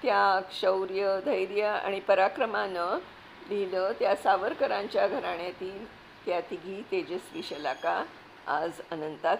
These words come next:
विलीन झाल्या आहेत. दावानलात, दावानलात निज मातृविमोचनार्थ हा स्वार्थ जाळूनिया ठरलो कृतार्थ.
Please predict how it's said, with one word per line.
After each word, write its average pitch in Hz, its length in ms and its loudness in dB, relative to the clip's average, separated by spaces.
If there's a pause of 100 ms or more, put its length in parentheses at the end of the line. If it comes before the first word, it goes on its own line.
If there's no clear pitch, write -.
विलीन 165 340 -8
झाल्या - 260 -10
आहेत. - 200 -12 (920)
दावानलात, 170 800 2 (880)
दावानलात 180 880 2
निज 175 420 -6 (300)
मातृविमोचनार्थ 185 1300 -4 (540)
हा 226 220 0
स्वार्थ 233 480 -4
जाळूनिया 196 800 -2
ठरलो 160 500 -4
कृतार्थ. - 600 -8